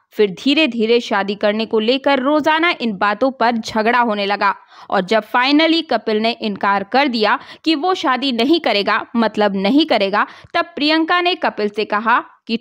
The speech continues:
ठीक है, अगर तुम मुझसे शादी नहीं करोगे तो तुम मुझे पचास लाख रुपए दे दो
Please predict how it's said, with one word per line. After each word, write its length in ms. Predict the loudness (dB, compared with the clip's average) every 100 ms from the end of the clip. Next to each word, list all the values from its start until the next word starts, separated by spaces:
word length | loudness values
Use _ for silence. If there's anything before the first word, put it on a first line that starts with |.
| -2
ठीक 280 | -2 0
है, 140 | -2 -4 -6 -20 -8 -4
अगर 220 | 0 0
तुम 180 | 0 0
मुझसे 280 | 0 -2 -4
शादी 340 | -2 -4 -4
नहीं 280 | -6 -4 0
करोगे 420 | 0 0 -4 -8 -12 _ -8
तो 60 |
तुम 320 | -8 -2 0 2
मुझे 440 | 0 -4 -2 -2 -2 _ -4
पचास 640 | -4 -4 0 2 2 -2
लाख 420 | -4 0 0 0 -6
रुपए 240 | -4 -2
दे 160 | 0
दो 120 | -2